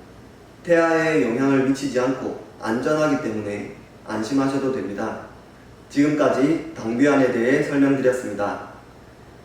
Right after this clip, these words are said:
이외에도 궁금한 사항이 있으실 경우 상담 전화나 진주 당당한 의원 카카오톡을 통해 문의해 주시면 자세히 안내 도와드리겠습니다. 당귀환은 당당 네트워크 소속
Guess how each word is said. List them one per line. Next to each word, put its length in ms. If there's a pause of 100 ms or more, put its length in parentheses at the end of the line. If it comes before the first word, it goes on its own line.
(140)
이외에도 720 (220)
궁금한 380
사항이 320
있으실 360
경우 440 (440)
상담 440
전화나 640 (120)
진주 400
당당한 440
의원 380
카카오톡을 720
통해 300
문의해 340
주시면 540 (480)
자세히 560
안내 320
도와드리겠습니다. 880 (2000)
당귀환은 840 (340)
당당 420
네트워크 500
소속 460